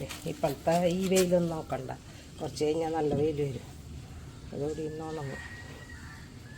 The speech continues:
നന്നായി ഉണങ്ങണം. ഉണങ്ങിയിട്ട് വേണം നമുക്കിത്, ഏഹ്, വേണമെങ്കിൽ പെയിന്റ് അടിച്ചാൽ മതി. പെയിന്റ് അടിച്ചില്ലെങ്കിലും കുഴപ്പമില്ല. ഈ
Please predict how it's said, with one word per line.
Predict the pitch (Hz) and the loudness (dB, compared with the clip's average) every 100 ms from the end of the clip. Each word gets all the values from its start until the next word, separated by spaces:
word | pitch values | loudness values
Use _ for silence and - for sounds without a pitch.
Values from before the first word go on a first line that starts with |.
| - - - - 160 | -14 -14 -14 -8 -4
നന്നായി | 160 165 156 156 185 | 0 4 4 8 8
ഉണങ്ങണം. | 185 175 143 127 - - - - - - - - - - - | 6 4 2 0 -4 -10 -12 -10 -10 -10 -10 -8 -8 -6 2
ഉണങ്ങിയിട്ട് | 185 185 175 175 | 4 6 2 2
വേണം | 175 175 180 | 2 4 2
നമുക്കിത്, | 175 190 190 208 214 - - - - - - - - | 2 4 8 8 8 -2 -10 -10 -10 -10 -10 -8 2
ഏഹ്, | 170 160 156 | 4 6 8
വേണമെങ്കിൽ | 185 190 185 180 202 | 10 10 8 8 12
പെയിന്റ് | 226 226 | 12 12
അടിച്ചാൽ | 214 - 208 202 | 12 12 12 12
മതി. | 180 190 196 | 10 8 8
പെയിന്റ് | 185 175 196 | 8 12 10
അടിച്ചില്ലെങ്കിലും | 196 226 190 180 170 170 | 12 12 12 12 8 8
കുഴപ്പമില്ല. | 202 196 165 160 160 147 - | 8 8 4 6 4 2 -6
ഈ | 151 | -6